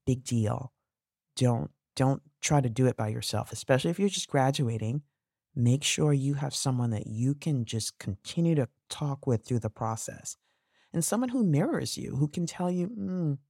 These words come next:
you're acting desperate. <laughs> What else can you do?" Or like, "Oh, is that what they're offering? Mm, do they have administrative support? Okay, how come?" Someone who can really ask the hard questions, someone who's not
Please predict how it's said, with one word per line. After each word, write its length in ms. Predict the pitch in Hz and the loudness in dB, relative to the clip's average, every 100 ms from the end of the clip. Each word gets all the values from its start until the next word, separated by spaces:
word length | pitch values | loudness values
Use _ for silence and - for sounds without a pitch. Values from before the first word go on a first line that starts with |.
| _ | _
you're 140 | 165 - | -8 -6
acting 380 | 165 - 160 | -6 -2 0
desperate. 640 | 143 135 123 - 123 113 - _ _ _ _ | 0 -2 -4 -6 -6 -6 -8 _ _ _ _
<laughs> 640 | - 156 143 143 143 147 | -2 0 2 0 -2 -4
What 200 | 143 208 | 0 2
else 200 | 160 127 | 4 2
can 180 | - 117 | 0 -6
you 180 | 113 110 | -4 -6
do?" 360 | - 123 117 - _ _ _ _ _ | -6 -6 -8 -8 _ _ _ _ _
Or 360 | 135 131 123 | 2 4 4
like, 320 | 123 120 117 - - | 4 0 -2 -6 -4
"Oh, 200 | 254 165 | -2 0
is 80 | |
that 120 | 147 175 | 0 -2
what 120 | 262 | -4
they're 160 | 147 | -4
offering? 400 | 113 113 - 240 - _ | -4 -4 -2 -4 -6 _
Mm, 460 | 196 214 151 120 - | -2 0 -2 -4 -8
do 140 | - | -8
they 100 | 151 | -6
have 140 | 277 359 | -4 -2
administrative 480 | 190 175 - 180 180 | -2 -2 -4 -8 -6
support? 460 | 147 - 147 - _ _ _ | -8 -4 -4 -4 _ _ _
Okay, 580 | - 370 - 339 302 381 - _ _ | -2 -2 -4 -4 -2 -4 -8 _ _
how 180 | - 254 | -2 -2
come?" 400 | 294 302 233 147 - _ _ _ _ _ _ | -2 -4 -4 -4 -8 _ _ _ _ _ _
Someone 260 | - 175 | 2 4
who 80 | 160 | 4
can 180 | 139 127 | 4 2
really 260 | 131 131 123 | 4 4 2
ask 260 | 117 - | 0 -2
the 80 | - | -2
hard 200 | 113 110 | -2 -2
questions, 600 | - 107 - 104 110 - | -4 -8 -6 -6 -6 -10
someone 300 | - - 120 | -8 -2 0
who's 200 | 123 135 | 0 0
not 300 | 117 110 110 | 2 2 -2